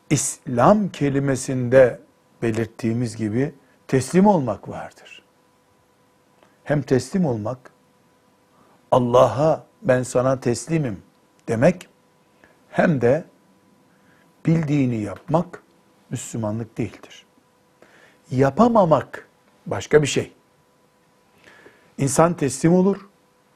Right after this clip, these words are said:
Müslüman olur, üç işten birinde hata eder. Olur. Yüz günlük çalışmasından iki günü eksik olur.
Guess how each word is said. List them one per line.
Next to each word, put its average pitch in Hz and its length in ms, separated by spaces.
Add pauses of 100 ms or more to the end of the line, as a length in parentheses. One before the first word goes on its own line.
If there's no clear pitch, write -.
(480)
Müslüman 139 580
olur, 135 360 (1160)
üç 185 180
işten 139 460
birinde 131 520 (200)
hata 120 440
eder. 92 320 (160)
Olur. 151 380 (1300)
Yüz 160 380 (640)
günlük 135 500
çalışmasından 123 920 (200)
iki 139 260
günü 127 260 (220)
eksik - 420
olur. 98 260